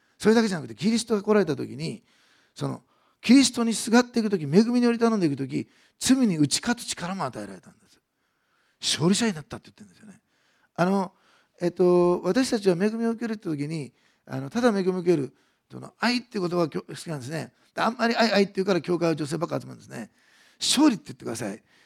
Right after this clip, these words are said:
勝利ってことを言うと男性がもっと集まってきます。男性は戦いが好きなんです。勝利が好きなんです。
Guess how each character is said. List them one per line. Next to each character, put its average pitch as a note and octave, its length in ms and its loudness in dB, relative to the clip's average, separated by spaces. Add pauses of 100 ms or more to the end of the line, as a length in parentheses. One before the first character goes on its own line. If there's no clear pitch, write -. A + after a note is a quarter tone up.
(140)
勝 C#4 260 6
利 C4 60 4
っ - 20 -4
て - 120 -6
こ F3 120 2
と D#3 80 -2
を - 20 -2
言 C#3 100 -4
う - 20 -8
と D#3+ 60 2
男 G#3 100 4
性 G#3 80 2
が G3+ 40 0
も G#3+ 60 0
っ G#3 60 0
と D#3+ 120 0
集 D3+ 60 -8
ま E3+ 80 -6
っ - 20 -6
て D3 100 -10
き B2 60 -12
ま A#2+ 100 -12
す。 - 760 -12 (400)
男 G#3+ 200 6
性 A3+ 80 6
は A3 100 6
戦 A3 200 4
い A3+ 40 6
が A3+ 80 8
好 F#3 60 0
き A3 80 -4
な G3 80 4
ん C#3+ 60 -2
で A2+ 100 -6
す。 - 180 -10 (600)
勝 B3+ 280 4
利 G3 60 6
が D#3+ 100 4
好 - 80 0
き F3+ 60 -4
な E3+ 80 2
ん B2 60 -8
で G#2 80 -10
す。 - 160 -14